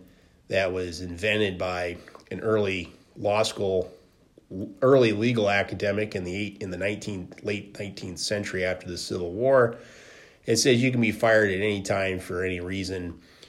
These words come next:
and it's been adopted by case law in the United States, and it's pretty much a tenet of employment law of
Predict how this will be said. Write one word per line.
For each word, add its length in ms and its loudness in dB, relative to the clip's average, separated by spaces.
and 100 -4
it's 160 0
been 120 -4
adopted 540 0
by 180 -2
case 420 -2
law 380 2
in 180 -6
the 80 -8
United 380 -4
States, 520 -8
and 80 -10
it's 280 -10
pretty 240 -2
much 300 -4
a 220 -10
tenet 480 0
of 120 -4
employment 500 0
law 340 -2
of 160 -14